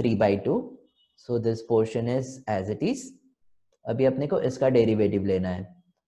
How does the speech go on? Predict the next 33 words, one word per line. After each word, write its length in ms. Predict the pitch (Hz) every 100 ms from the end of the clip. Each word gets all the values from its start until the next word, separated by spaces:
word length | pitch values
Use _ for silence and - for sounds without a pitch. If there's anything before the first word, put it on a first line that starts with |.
| 123
ओके, 440 | 131 233 - - _ _ _ _ 139
so 220 | 135 -
ये 400 | 120 135 135 -
टू 300 | 151 156 160
है, 420 | 139 113 123 151 -
ये 160 | 131 143
इसका 260 | 139 160
कोएफिशिएंट 840 | 160 139 131 131 143 131 131 101 92
है 280 | 92 - _ - 110
x 160 | 110 -
का, 100 | 101 90 90 _ _ _
तो 80 | 127
टू 280 | 127 139 135
as 160 | 120 107
it 100 | 117
is 200 | 117 110
रहेगा। 300 | 104 95 107 185 - - _ _ _
अ, 420 | - 110 110 107 -
जो 380 | 107 127 139 135 123
three 220 | 120 117
by 240 | 123 127
two 200 | 135 127
है, 280 | 120 131 123
ये 60 | 127
x 280 | 120 120 131
raise 140 | 131
to 80 | 131
power 280 | 123 143 -
n 240 | 117 117
के 80 | 127
फॉर्म 280 | 127 101 98
में 120 | 92
है, 100 | 92